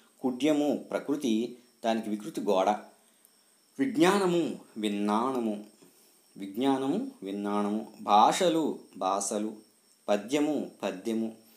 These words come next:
కవిత, కైత. మూలిక, మొక్క. పర్వము, పబ్బము. గుహ, గొబ. యంత్రము, జంత్రము. యంత్రము అనే ప్రకృతి పదాన్నిచ్చి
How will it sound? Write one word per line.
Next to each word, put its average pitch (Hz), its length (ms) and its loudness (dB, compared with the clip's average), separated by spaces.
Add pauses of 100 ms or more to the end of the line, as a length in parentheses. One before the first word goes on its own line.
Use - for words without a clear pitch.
(320)
కవిత, 135 260 2 (800)
కైత. 104 500 2 (640)
మూలిక, 147 680 2 (480)
మొక్క. 92 360 -4 (720)
పర్వము, 139 580 2 (500)
పబ్బము. 113 520 -2 (460)
గుహ, 120 180 -2 (800)
గొబ. 110 240 4 (680)
యంత్రము, 139 680 0 (400)
జంత్రము. 90 500 0 (460)
యంత్రము 127 500 -2
అనే 110 420 -2 (180)
ప్రకృతి 120 220 -4
పదాన్నిచ్చి 120 600 -2